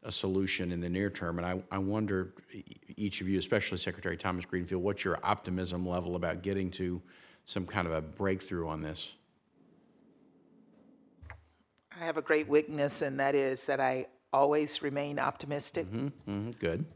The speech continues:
Speaker 2: Uh, some of, uh, the children were released in, in December,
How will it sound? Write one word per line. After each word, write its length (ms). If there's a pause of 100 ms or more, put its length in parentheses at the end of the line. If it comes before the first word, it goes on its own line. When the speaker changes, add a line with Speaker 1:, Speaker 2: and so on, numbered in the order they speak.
Speaker 2:
Uh, 600
some 380
of, 300
uh, 280
the 80
children 480
were 220
released 600
in, 280
in 200
December, 540